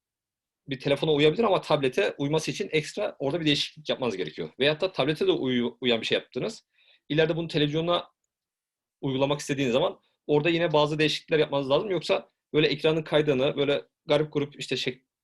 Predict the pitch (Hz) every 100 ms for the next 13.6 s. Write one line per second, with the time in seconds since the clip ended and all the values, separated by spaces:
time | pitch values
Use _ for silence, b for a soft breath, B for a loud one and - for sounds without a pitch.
0 | 123 120 131 127 127 123 - _ _ _
1 | - 127 123 120 113 - 127 104 85 131
2 | 214 - _ _ _ _ _ _ _ _
3 | _ - 165 208 185 151 165 170 180 175
4 | 185 196 233 - 156 151 - 196 202 -
5 | 147 160 - 208 196 - _ _ _ _
6 | _ _ _ _ _ _ 139 147 156 139
7 | 135 123 170 175 - - - 131 139 151
8 | 135 131 - - 180 151 135 143 117 127
9 | 139 151 151 143 165 - 147 190 - _
10 | _ _ - 127 95 - 147 233 - _
11 | _ _ - 143 185 165 175 165 156 175
12 | 147 120 156 190 147 139 127 - 127 208
13 | - 131 170 190 190